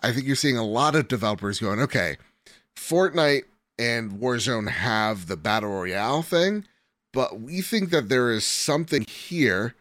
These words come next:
uh, with, like, the Tarkov experience." And if y'all don't know, it's similar to, like, a battle royale where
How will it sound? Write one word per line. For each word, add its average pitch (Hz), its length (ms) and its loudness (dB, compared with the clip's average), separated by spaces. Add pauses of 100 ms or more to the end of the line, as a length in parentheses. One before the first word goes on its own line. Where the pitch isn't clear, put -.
(460)
uh, 95 280 0
with, 107 360 -8
like, 107 200 -4
the 107 100 -4
Tarkov 127 540 0
experience." 110 480 -2
And 107 80 -6
if - 120 -14
y'all 127 320 2
don't 107 320 -6
know, 107 340 -4 (300)
it's - 200 -2
similar 151 440 2
to, - 120 -4
like, 110 160 -2
a 107 60 -4
battle 107 300 0
royale 101 360 0
where 92 300 -2